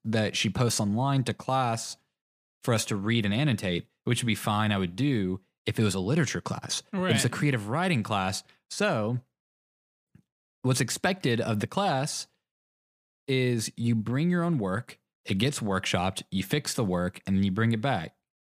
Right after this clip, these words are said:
Speaker 1: That's the thing. But she only has us submit the work, we bring it every now and then, um, in between
Speaker 2: <laughs> Huh.
Speaker 1: critiquing professional work that's already done.
Speaker 2: What?
Speaker 1: Um, and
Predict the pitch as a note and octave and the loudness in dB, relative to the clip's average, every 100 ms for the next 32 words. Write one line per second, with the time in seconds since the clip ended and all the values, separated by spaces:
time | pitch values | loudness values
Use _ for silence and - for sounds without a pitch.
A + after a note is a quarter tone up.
0 | _ _ - A#2 - G#2 - C3 E2+ - | _ _ -2 -2 0 -2 0 2 2 -2
1 | _ - - A2+ - C3+ D3 F3+ D#3+ C#3+ | _ -10 -2 0 0 0 0 2 2 0
2 | C3+ A#2+ G#2+ - - - - G#2 C3 F#3+ | 0 0 0 -4 -8 -10 -4 0 0 0
3 | B2 G2 F#2+ F#2+ - - _ _ - A2 | -2 0 0 -2 -4 -20 _ _ -4 0
4 | A2+ G#2+ G2 F#2 _ _ _ B2+ E3 C#3+ | 2 2 0 -4 _ _ _ -4 0 0
5 | G2 F#2+ - C#3 C#3+ D3 C3+ D3 C#3+ G2 | 0 -4 -4 -2 0 0 2 2 0 0
6 | D#2+ F#2+ B2 - _ _ _ A2 G2+ G2 | -2 -2 -2 -2 _ _ _ -2 0 2
7 | C3+ C3 B2+ C3+ C3 A#2 G2+ G2+ - E3+ | 2 2 0 0 2 2 2 0 -2 0
8 | B2 A#2+ A#2 G#2 G2+ G2 - A#2+ - F#3 | 2 2 2 2 2 0 -2 -4 0 -2
9 | G#3 G#3+ C#3 G#2+ A2 - G#2 A#2+ A2+ G2 | 0 0 0 0 -2 -2 -2 0 0 0
10 | F3+ G#2 A2 D#3 D4+ C4 - _ - B2 | 0 2 2 0 0 -2 -2 _ -8 -2
11 | B2+ B2 A#2 A2+ A2+ A#2+ _ - - _ | 0 0 0 0 0 -2 _ -20 -20 _
12 | _ C#3+ C#3 C3+ B2 A2+ | _ -2 0 2 2 0